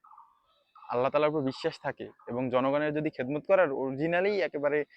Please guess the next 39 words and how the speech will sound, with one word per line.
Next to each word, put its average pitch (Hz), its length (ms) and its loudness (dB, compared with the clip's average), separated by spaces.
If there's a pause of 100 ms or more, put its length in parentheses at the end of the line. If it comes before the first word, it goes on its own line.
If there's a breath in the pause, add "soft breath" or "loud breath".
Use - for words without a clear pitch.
(200 soft breath)
আকাঙ্ক্ষা 160 360 -2
থাকে 123 300 -4
তাহলে 135 220 -2
এটা 143 100 -2
সম্ভব। 120 400 -2 (840)
আমি 165 500 0 (800)
দেখছি 139 360 2
যে, 131 200 4 (360)
আহ, 113 720 -4
জ-, 135 240 2
বিএনপি 147 400 0
এবং 165 200 0
জামাতের 139 380 2
জনগণের 135 380 0
প্রতি 139 180 -10
কোনো 139 180 -4
ভূমিকাই 139 480 -2
নাই 120 260 -2 (180)
স্বৈরাচারী 127 480 -4
হাসিনার 131 300 -4
পতনের 120 340 -4
পরে। 101 220 -8 (100)
তারা 131 180 0
কেমন 143 180 -4
জানি 151 120 -4 (100)
ছন্ন 156 240 -2
ছাড়া। 113 260 -4 (500 loud breath)
আসলে 151 420 4 (300)
আপনাদেরকে 160 560 2
দোনো 143 260 2
দলই 165 240 4
দেখতে 139 300 0
হবে 131 100 0
যে 127 100 2
আপনারা 143 320 0
রাজনীতি 135 400 4
করেন 156 240 4
কিসের 135 240 0
জন্য। 110 240 -8